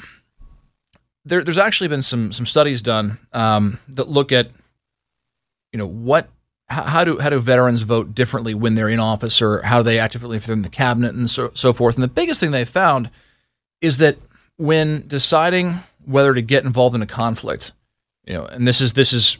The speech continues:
it goes between, you know, parties, they'll be sort of slower to get, uh, to commit the country to get involved in a conflict,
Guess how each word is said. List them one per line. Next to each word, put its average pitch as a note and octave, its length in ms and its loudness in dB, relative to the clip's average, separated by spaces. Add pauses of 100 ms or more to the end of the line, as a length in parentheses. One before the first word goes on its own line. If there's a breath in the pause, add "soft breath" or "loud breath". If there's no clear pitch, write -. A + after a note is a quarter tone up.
it D#3 100 -14
goes A#2+ 180 2
between, B2 640 0
you A#2 60 -6
know, G2+ 240 -4 (260)
parties, A2 480 2 (480)
they'll C#3+ 140 4
be C#3 100 2
sort D3+ 180 2
of C3+ 60 0
slower G3 460 4
to D3 80 0
get, C3 300 2 (200)
uh, B2 220 -10
to - 120 -8
commit C3 500 0
the C3+ 100 -6
country D3 440 2
to C3+ 360 -2
get C3 120 2
involved C3 280 4
in C3 60 0
a B2 40 -4
conflict, D3+ 540 0